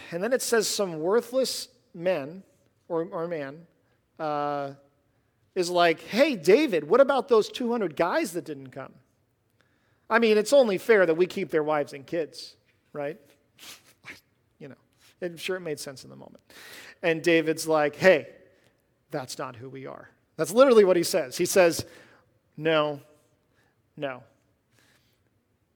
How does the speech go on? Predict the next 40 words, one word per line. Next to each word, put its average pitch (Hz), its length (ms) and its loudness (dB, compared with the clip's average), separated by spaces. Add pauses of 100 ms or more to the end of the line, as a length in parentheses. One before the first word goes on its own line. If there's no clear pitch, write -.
(180)
We're 180 220 2
gonna 269 160 4
make 220 140 4
a 190 40 2
policy 156 520 -2
right 160 220 -2
here, 156 220 -4
right 147 240 -8
now. 127 220 -18 (340)
We're 147 80 -12
gonna 143 140 -8
sign 196 300 2
it 220 60 2
into 202 160 2
law 147 360 -4 (840)
that 170 140 0
when 165 180 -2
we 202 140 4
are 240 120 10
victorious, 160 640 2
it 165 60 -2
doesn't 151 200 -6
matter 139 200 -6
who 202 160 -6
fights, 175 680 -8
it 160 60 -10
doesn't 151 220 -6
matter 139 200 -8
who 196 460 -6 (260)
is 147 120 -12
brave 170 300 2
enough 185 180 -2
to 185 80 -10
go 170 120 0
and 165 80 -2
risk 160 200 -2
their 175 120 -4
lives 160 260 -4
for 151 220 -6
us, 143 320 -8